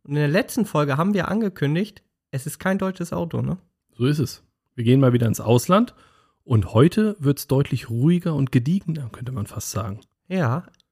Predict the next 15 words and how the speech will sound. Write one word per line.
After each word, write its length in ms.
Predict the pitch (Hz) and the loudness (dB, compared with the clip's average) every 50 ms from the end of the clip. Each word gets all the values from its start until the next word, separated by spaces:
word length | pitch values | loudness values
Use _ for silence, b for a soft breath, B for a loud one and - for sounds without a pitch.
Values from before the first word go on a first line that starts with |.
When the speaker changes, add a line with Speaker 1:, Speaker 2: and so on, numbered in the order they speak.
| _ _ _ - | _ _ _ -4
Speaker 1:
wir 120 | 127 123 | -4 -2
können, 240 | - - 185 247 285 | 0 2 2 2 2
glaub 160 | 285 233 196 | 0 0 -2
ich, 120 | 175 - | -2 -2
auch 120 | - 165 160 | -2 -4 -4
schon 160 | - - 147 | -2 -2 -2
einen 120 | 135 123 | -2 0
ganz 300 | 123 131 143 185 190 - | 0 -2 -2 -2 -4 -6
kleinen 260 | - - 156 143 143 131 | -6 -6 -4 -2 -2 -4
Teaser 320 | - - 170 160 147 131 | -4 -6 -6 -4 -4 -4
geben. 280 | 131 139 143 160 175 - | -4 -2 -2 -2 -4 -4
Es 180 | - 127 - - | -8 -10 -8 -6
wird 160 | 170 160 - | -8 -6 -6
heute 200 | 151 143 139 131 | -6 -4 -4 -6
französisch 1120 | - - - - 117 113 107 - - - - 139 180 226 240 - - 143 208 247 - - | -6 -6 -6 -4 -4 -4 -4 -6 -8 -2 0 2 2 2 0 -2 -2 -4 -4 -4 -8 -14